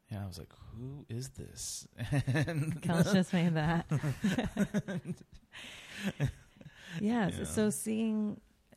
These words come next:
Speaker 2: and kind of pushing them in a way to do something like, a-, and, uh, Dustin Benzing, who made the Colonel Sanders wearing the three D glasses.
Speaker 1: Oh, yes, yes. It's a kind of like a wood cut,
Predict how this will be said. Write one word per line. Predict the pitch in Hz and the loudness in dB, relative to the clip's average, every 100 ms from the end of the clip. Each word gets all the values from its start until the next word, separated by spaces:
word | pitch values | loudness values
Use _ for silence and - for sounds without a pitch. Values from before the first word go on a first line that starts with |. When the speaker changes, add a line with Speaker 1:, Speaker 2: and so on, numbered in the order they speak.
| - - - - | -20 -14 -14 -2
Speaker 2:
and | 240 226 | 0 0
kind | 240 311 | -2 -2
of | 339 - | -2 -4
pushing | - 254 - 302 262 | -4 -4 -2 -2 0
them | 208 175 160 | 0 0 0
in | 156 | 0
a | 156 | 0
way | 151 147 151 151 - - | -2 -2 -6 -10 -12 -10
to | |
do | 160 180 185 | -4 -2 -2
something | - 165 - 160 156 151 | -2 -4 -2 -4 -4 -4
like, | 147 151 - - 196 - - _ - | -4 -6 -16 -18 -18 -18 -20 _ -6
a-, | 170 180 | -4 0
and, | 165 156 170 - | 0 0 -2 -2
uh, | 165 156 147 87 - - - | 0 0 -2 -6 -12 -16 -4
Dustin | 202 202 190 | 0 0 0
Benzing, | 175 185 175 151 | 0 0 0 0
who | 156 | 0
made | 156 160 160 147 - - _ | 0 -2 -4 -6 -12 -18 _
the | 160 151 147 147 147 - | -6 -4 -4 -4 -6 -6
Colonel | 180 160 147 | -4 -2 -2
Sanders | 160 151 151 151 | -2 -2 -2 -2
wearing | 156 151 156 156 | -2 -2 -2 -2
the | 151 | -4
three | - 160 | -4 -4
D | 156 | -2
glasses. | 160 160 165 - - - - | -2 -2 -2 -4 -8 -8 -4
Speaker 1:
Oh, | 131 | 2
yes, | 120 95 - | 2 2 -2
yes. | 92 | -2
It's | 95 73 - | -2 -2 -2
a | 104 | 0
kind | 127 | 2
of | 110 | 4
like | |
a | 101 | 2
wood | 95 95 - | 2 0 0
cut, | - 101 | -2 0